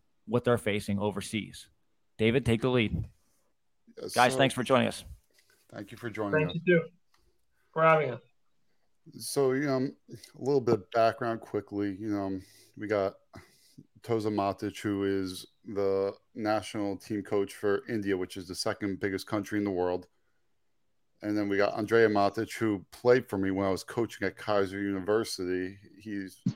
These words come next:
Speaker 2: from Germany. You know, he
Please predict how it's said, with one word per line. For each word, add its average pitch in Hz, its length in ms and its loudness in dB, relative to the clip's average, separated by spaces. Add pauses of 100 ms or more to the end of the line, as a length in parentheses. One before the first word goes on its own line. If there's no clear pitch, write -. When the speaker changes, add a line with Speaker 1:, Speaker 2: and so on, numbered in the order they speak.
(600)
Speaker 2:
from 92 440 -4 (160)
Germany. 95 580 0 (580)
You 92 60 -10
know, 92 180 -4
he 95 380 -10